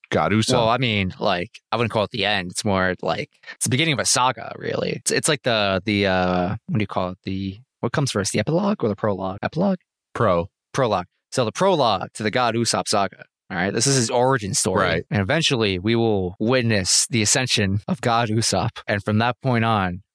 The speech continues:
Speaker 2: we will bask in his glory. So I hope you're ready, Christian.
Speaker 1: I'm certainly not. <laughs>
Speaker 2: We'll s-
Speaker 1: I, I am not seeing the vision just yet.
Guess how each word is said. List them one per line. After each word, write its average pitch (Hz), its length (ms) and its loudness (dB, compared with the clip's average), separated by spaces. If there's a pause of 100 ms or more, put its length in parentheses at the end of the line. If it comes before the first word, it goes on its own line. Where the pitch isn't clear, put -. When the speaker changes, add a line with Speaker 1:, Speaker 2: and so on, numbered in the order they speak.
(220)
Speaker 2:
we 107 120 2
will 98 100 0
bask 104 320 -2
in 101 60 2
his 92 80 2
glory. 90 480 0
So - 100 0
I 98 60 2
hope 113 120 0
you're 107 100 0
ready, 90 180 0
Christian. 90 400 -4
Speaker 1:
I'm 101 160 -2
certainly 104 440 2
not. 82 360 0 (100)
<laughs> 180 720 0 (1200)
Speaker 2:
We'll 117 120 2
s- 110 100 0
Speaker 1:
I, 95 300 2 (100)
I 101 800 2 (560)
am 107 200 0
not 113 380 0
seeing 113 360 2
the 98 80 4
vision 87 440 2
just - 280 0
yet. 80 280 2